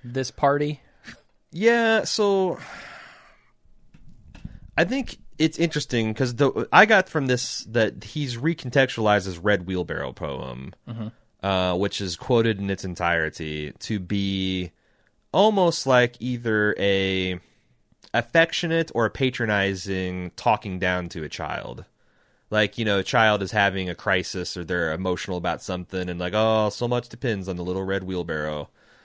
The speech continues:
Speaker 2: You know, like that, like this, it's a weird, the poem frames this like it's like a, the, the red wheelbarrow that's sitting in the yard is this heroic figure.
Speaker 1: Mm-hmm.
Speaker 2: Like in it,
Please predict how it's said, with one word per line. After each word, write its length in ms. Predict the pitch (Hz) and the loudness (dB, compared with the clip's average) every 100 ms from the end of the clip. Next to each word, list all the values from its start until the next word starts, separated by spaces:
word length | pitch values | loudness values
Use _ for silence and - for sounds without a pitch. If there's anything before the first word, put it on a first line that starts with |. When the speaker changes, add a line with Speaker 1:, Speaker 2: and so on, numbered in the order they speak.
| _ - | _ -4
Speaker 2:
You 120 | 107 | 0
know, 160 | 98 | 2
like 220 | 98 95 104 | 2 0 2
that, 260 | 107 - | 0 2
like 200 | 110 101 | 0 0
this, 260 | 120 110 - - _ _ _ | -2 -2 -4 -10 _ _ _
it's 160 | 135 131 | -4 0
a 60 | |
weird, 320 | 120 131 143 131 | 0 2 0 0
the 80 | 127 | 0
poem 380 | 180 180 151 | 4 6 4
frames 580 | 123 - 147 151 151 120 | 0 -2 2 4 2 -2
this 300 | 110 107 - | 0 0 -2
like 280 | 104 107 104 | 0 0 2
it's 180 | 107 - | -2 0
like 160 | 104 98 | -2 -2
a, 60 | |
the, 240 | 80 95 101 | -6 -6 -4
the 220 | 98 92 | -2 -2
red 600 | 101 101 110 98 123 123 | -4 -8 -8 0 2 4
wheelbarrow 720 | 107 117 117 101 95 92 95 | 2 2 2 4 4 4 2
that's 180 | 87 - | -2 -4
sitting 300 | - 110 107 | -2 -2 -2
in 80 | 98 | -4
the 80 | |
yard 440 | 90 98 98 92 90 | -2 0 2 2 0
is 100 | 85 | -4
this 140 | 92 | -6
heroic 500 | - 95 98 92 78 | -2 -2 0 -2 -4
figure. 560 | - 85 69 57 60 - - | -6 -8 -8 -10 -10 -12 -6
Speaker 1:
Mm-hmm. 80 | |
Speaker 2:
Like 120 | 92 104 | -4 -2
in 120 | 107 | -2
it, 200 | 107 | -2